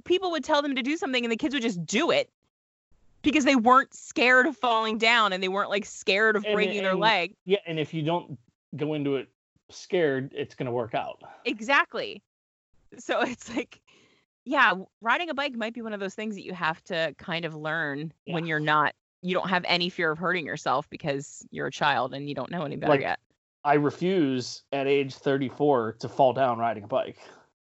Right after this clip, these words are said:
Speaker 1: Yeah, no, nobody wants to do that. People would see you. That's why I don't rollerblade. <laughs> If I rollerbladed, I would absolutely fall down at least once, and
Speaker 2: Oh,
Speaker 1: someone would see me. It
Speaker 2: absolutely.
Speaker 1: would be horrible.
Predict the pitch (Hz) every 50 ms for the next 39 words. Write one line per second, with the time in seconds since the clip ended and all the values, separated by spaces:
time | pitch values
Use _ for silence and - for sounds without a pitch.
0 | _ _ _ _ _ _ - 381 440 392 330 392 453 - - 185 247 381 427 440
1 | 427 370 294 226 202 175 165 147 147 175 277 - - _ _ _ _ _ _ _
2 | _ _ _ _ _ _ _ _ _ _ _ _ _ _ _ _ - 311 339 370
3 | 381 381 339 - - - 381 392 302 127 120 98 - - _ - 247 - - 269
4 | 277 277 277 262 202 175 190 214 240 214 143 139 135 117 113 170 151 202 - _
5 | _ _ - _ _ - 208 - _ _ - 294 277 247 208 - - - - -
6 | _ _ _ _ _ _ _ _ _ _ _ _ _ _ - - - - - -
7 | - - - - _ - - 349 403 370 320 339 349 320 269 254 233 226 226 214
8 | 214 214 214 220 233 - - 226 220 202 208 - 208 202 185 180 190 185 - 160
9 | 196 214 233 226 - - 165 180 196 165 143 156 - - - 175 180 - 190 185
10 | 170 - 180 180 165 175 - 180 160 147 135 - - 165 156 147 - - - 175
11 | 185 208 220 247 233 190 139 123 127 98 139 190